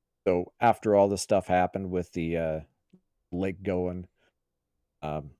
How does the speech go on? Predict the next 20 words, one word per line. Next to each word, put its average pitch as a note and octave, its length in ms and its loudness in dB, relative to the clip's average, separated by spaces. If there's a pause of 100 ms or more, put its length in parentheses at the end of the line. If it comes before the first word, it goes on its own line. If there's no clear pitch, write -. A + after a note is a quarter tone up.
(120)
further E2+ 380 -2
inland, F2 560 -6 (200)
and D#2 160 -8
then D#2+ 220 -6
all D#2+ 220 0
the D2+ 160 -8
tragedies E2 580 -2
that E2 60 -10
they D#2+ 160 -4
had, E2 420 -2 (200)
that's G2 320 -4
the F2+ 120 -8
time F2 360 -4
that D#2 200 -10
Lagoon D#2+ 720 -6 (100)
actually E2 440 -4
started, D2 560 -4 (280)
uh, C#2+ 220 -10
building E2+ 500 -2
more, E2+ 380 -4